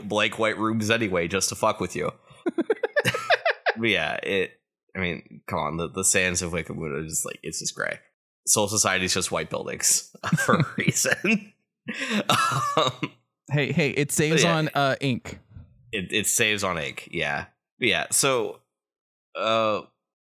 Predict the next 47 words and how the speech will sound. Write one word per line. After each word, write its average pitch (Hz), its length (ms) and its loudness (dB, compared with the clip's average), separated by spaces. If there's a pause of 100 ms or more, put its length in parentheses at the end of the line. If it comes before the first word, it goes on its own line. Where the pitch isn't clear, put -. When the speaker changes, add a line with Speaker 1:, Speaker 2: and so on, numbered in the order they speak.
(320)
Speaker 2:
We 101 120 -6 (100)
get - 0 -
Speaker 1:
yeah. 175 160 4
Speaker 2:
Spandam 151 320 2
screaming, 123 400 2
right? 120 360 0
That's 120 180 0
what 139 100 2
happens 139 240 4
Speaker 1:
Yeah, 101 160 4
Speaker 2:
next. - 0 -
Speaker 1:
we 139 60 4
got, 117 240 4
we 117 40 -2
got 123 140 2
Spandam 107 400 0
screaming 85 420 0
next. - 480 -4 (360)
Yeah, 113 120 2
I 127 40 2
didn't 139 120 4
know 135 100 2
if 120 120 -4
we, 104 220 2
if 101 100 -2
we 104 80 -2
want 92 180 2
to - 40 -4
talk 90 180 0
any 85 160 0
more 80 200 -2
about, 80 460 -2
like, 80 380 -6
them 90 240 0
being 85 160 -2
in 80 80 -4
the 78 100 -4
rooms 78 320 -6
or 80 80 -6
not, 78 320 0
or, 78 100 -4
like, 78 440 -6
Sanji 82 380 0
coming 82 180 -4
back 80 180 -2
for 95 180 0
him. 95 260 -2